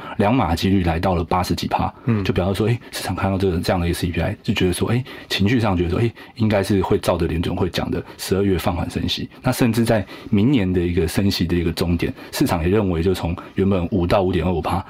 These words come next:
Speaker 1: 直接降到就是四点七五到五趴，也是下降了一码的一个状况。
Speaker 2: 所以大家可能会觉得说，哎，如果下一次的C P I再公布，它又一直下降，那这样的预判有可能会是风险比较高的。
Speaker 1: 对，因为，因为就等于说它已经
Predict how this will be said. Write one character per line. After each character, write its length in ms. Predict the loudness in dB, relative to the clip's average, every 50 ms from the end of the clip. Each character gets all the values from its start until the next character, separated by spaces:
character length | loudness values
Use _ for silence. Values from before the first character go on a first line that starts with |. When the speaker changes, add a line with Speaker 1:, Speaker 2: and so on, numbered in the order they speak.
| -12 -6
Speaker 1:
直 120 | 0 0
接 80 | 0 0 0
降 240 | 0 0 2 2 2
到 180 | 2 2 2
就 80 | 2 0
是 140 | 0 0 -2
四 200 | -2 -2 0 0
点 160 | 0 0 -2
七 160 | -2 -2 -2
五 100 | 0 0
到 120 | -2 -4
五 120 | -4 -4 -4
趴， 180 | -4 -2 -2
也 60 | -2 -2
是 100 | -2 0
下 160 | 0 -2 -2
降 180 | -2 -2 -4
了 80 | -4 -4 -2
一 100 | -2 -2
码 120 | -2 -4 -6 -8
的 80 | -8
一 40 | -8
个 80 | -8 -6
状 160 | -6 -6 -6
况。 200 | -4 -6 -8 -8 -10 -12 -18 -18 -16 -20 -18 -12 -8
Speaker 2:
所 160 | 0 2 2
以 60 | 2 4
大 140 | 4 4 4
家 100 | 4 2
可 160 | 2 2 0
能 140 | 0 2 2
会 140 | 2 2 4
觉 100 | 4 2
得 80 | 4
说， 120 | 4 2 2
哎， 80 | 4
如 140 | 2 4 4
果 100 | 2 2
下 240 | 2 2 2 4 4
一 60 | 2
次 200 | 2 0 0 2
的 100 | 2 2
C 160 | 2 2 0
P 100 | 0 0
I 80 | -2 2
再 120 | 2 0 0
公 260 | 2 0 2 2 2
布， 160 | 2 0 0
它 140 | 0 0 2
又 100 | 2 2
一 40 | 2
直 140 | 2 0 0
下 200 | 0 0 0 0
降， 220 | 0 -2 -4 -2 -2
那 140 | -2 -4 -2 0
这 120 | 2 2
样 140 | 4 4 2
的 100 | 2 2
预 160 | 2 2 0
判 280 | 0 0 0 0 2 2
有 160 | 2 2 2
可 200 | 2 0 0 0
能 140 | 0 0 0
会 140 | 0 0 2
是 140 | 2 0 0
风 240 | 0 0 -2 0
险 280 | 0 0 0 0 -2 -2 -8 -12 -8 -4
比 80 | 0 0
较 120 | 0 0
高 240 | 0 0 0 0 2
的。 180 | 0 0 -2 -4 -8 -14 -18 -16 -16 -16 -16 -8 -2
Speaker 1:
对， 220 | 0 0 0 -2 -6 -14 -6 -2
因 100 | 2 2
为， 80 | 4 4
因 80 | 4 4
为 100 | 2 4
就 120 | 4 2
等 160 | 2 2 0 0
于 60 | 0
说 140 | 0 0 2
它 180 | 2 2 2
已 40 | 2
经 300 | 2 2 4 4 2